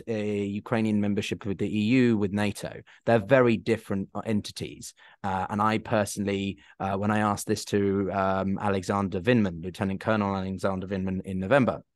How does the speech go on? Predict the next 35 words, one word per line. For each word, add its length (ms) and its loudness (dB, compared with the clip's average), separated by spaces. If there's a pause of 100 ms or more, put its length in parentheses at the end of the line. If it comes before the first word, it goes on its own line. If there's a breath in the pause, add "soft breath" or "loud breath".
also 300 -2
a 40 -8
fellow 360 0
of 100 -8
seiss, 420 2 (800)
Foreign 180 -2
Policy 320 0
Institute, 460 -2 (420 loud breath)
you 100 4
know, 180 2
about 300 2
the 60 -4
hypocrisy 760 -2 (300)
of 200 0
the 100 0
West 480 -2 (240)
and, 560 -4
uh, 240 -2
this 280 -6
idea 520 2
that, 360 -2
you 120 -4
know, 240 -4 (400 soft breath)
uh, 420 -4
not 300 2
enough 320 2
consideration 680 0
was 140 -6
made 420 2
for 160 -6
Russia's, 640 -4
uh, 360 -4 (140)
national 360 -8
security 520 0
concerns, 720 -2